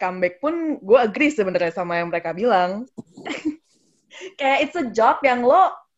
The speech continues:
ya lo bisa ngelakuin itu. Cuma, can you do it well nggak? Karena kalau kayak tadi Ian nge-compare-nya dengan kayak, "Iya, gue kalau S J M juga gue bikin quotation, bikin invoice segala macam." Tapi mungkin lo,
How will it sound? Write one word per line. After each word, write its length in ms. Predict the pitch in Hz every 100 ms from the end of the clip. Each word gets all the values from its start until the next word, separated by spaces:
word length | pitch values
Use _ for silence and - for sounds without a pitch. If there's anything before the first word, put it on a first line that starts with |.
| -
ya 160 | 262 302
lo 80 |
bisa 240 | 320 302 339
ngelakuin 480 | 311 240 226 196 214
itu. 560 | 233 226 214 214 240 -
Cuma, 480 | 226 233 320 320 - _ _ _ _ _ _ -
can 160 | 226 226
you 80 |
do 160 | 208 220
it 160 | 214 214
well 400 | 196 226 320 285
nggak? 160 | 131 - _ _
Karena 240 | - 269 339
kalau 240 | 349 294
kayak 240 | 277 247 233
tadi 160 | 285
Ian 240 | 277 302 285
nge-compare-nya 560 | 269 226 220 214 247
dengan 240 | 247 214 208
kayak, 240 | 196 185
"Iya, 240 | 285 392
gue 80 | 330
kalau 160 | 427 262
S 240 | 196 220
J 240 | 196 240 381
M 80 |
juga 240 | 294 208 196
gue 160 | 214
bikin 400 | 349 269 214 202
quotation, 520 | 202 196 190 180 226 233
bikin 200 | 214 185
invoice 400 | 190 196 190 -
segala 240 | 185 170
macam." 400 | 160 160 285 302 - _ _ _ -
Tapi 560 | - - 320 339 330 - _ _ _
mungkin 400 | 226 214 349 359
lo, 240 | 330 370